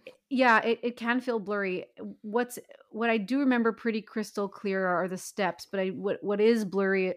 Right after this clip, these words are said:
is the thoughts that were kinda going through my mind. And, you know, that last little bit is clear to me because, because it was, like, the moment where I feel like I took my voice back and saying, "This is what I want to do." Now, the last thing I rem-, I said was,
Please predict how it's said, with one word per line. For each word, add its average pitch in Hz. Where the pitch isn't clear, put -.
is 180
the 180
thoughts -
that -
were 180
kinda 180
going 180
through 185
my 175
mind. 165
And, 180
you 240
know, 226
that 220
last 226
little 233
bit 208
is 220
clear 220
to 240
me 294
because, 233
because 320
it 392
was, 294
like, 269
the 269
moment 247
where 214
I 226
feel 220
like 220
I 202
took 196
my 196
voice 202
back 180
and 190
saying, 185
"This 269
is 262
what 226
I 208
want 185
to 196
do." 170
Now, 185
the 202
last 233
thing 262
I 226
rem-, 208
I 190
said 196
was, 180